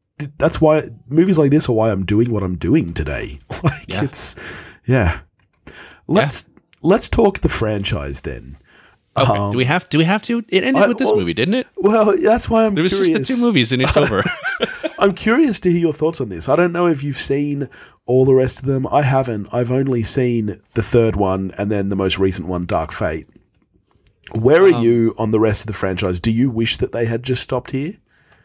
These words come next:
Speaker 2: I, I do wish that. Uh, I have never watched the Sarah, uh, Connor Chronicles, a T V series, but I've heard good things.
Speaker 1: Yeah, that's actually very good.
Speaker 2: Um,
Speaker 1: Yeah.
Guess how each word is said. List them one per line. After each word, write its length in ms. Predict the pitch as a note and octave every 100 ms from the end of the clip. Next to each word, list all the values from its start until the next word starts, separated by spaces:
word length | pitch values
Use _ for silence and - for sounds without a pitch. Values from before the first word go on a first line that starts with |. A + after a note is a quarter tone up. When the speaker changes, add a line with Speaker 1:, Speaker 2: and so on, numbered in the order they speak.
| _ -
Speaker 2:
I, 160 | B2+ A#2+
I 100 | A#2
do 200 | F#2 D#2+
wish 280 | D#2 - -
that. 300 | E2+ D#2 F#2+
Uh, 280 | G#2 G#2 A2+
I 120 | D#3
have 100 | F3+
never 200 | F#3+ E3+
watched 260 | D3+ -
the 60 | A2
Sarah, 580 | - A#2 A2+ G#2+ G2 - _ G2
uh, 320 | F2+ D#2+ E2
Connor 320 | - G#2 F#2
Chronicles, 480 | - F2 E2 D2+ D#2+
a 40 |
T 120 | - F2+
V 100 | F2+
series, 360 | - D#2+ D#2+
but 120 | - F#2
I've 120 | -
heard 260 | B2+ A#2+ G#2
good 180 | G2
things. 480 | - F2 D#2+ D#2+ C#3
Speaker 1:
Yeah, 80 | E3
that's 240 | D#3+ E3 E3+
actually 320 | E3 - B2
very 220 | A#2+ A2
good. 160 | A#2 A2+
Speaker 2:
Um, 180 | F2
Speaker 1:
Yeah. 300 | G2+ G2+ D2+